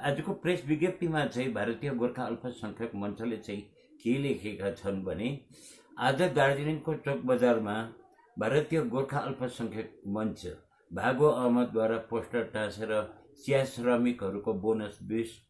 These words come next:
प्रतिशतको दरले एकै किस्तामा दिनुपर्ने माग गरेका छन्। भारतीय गोर्खा अल्पसङ्ख्यक मञ्चका अध्यक्ष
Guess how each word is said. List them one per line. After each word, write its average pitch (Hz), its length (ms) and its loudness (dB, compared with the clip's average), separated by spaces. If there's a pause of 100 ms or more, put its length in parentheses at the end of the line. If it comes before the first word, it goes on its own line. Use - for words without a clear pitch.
प्रतिशतको 113 680 -4
दरले 95 500 -4 (240)
एकै 127 280 -2
किस्तामा 127 480 -2
दिनुपर्ने 104 580 -2
माग 95 280 -4
गरेका 82 420 -8
छन्। 113 320 2 (1900)
भारतीय 156 520 4
गोर्खा 143 480 0
अल्पसङ्ख्यक 135 840 -4
मञ्चका 113 500 0
अध्यक्ष 113 540 -4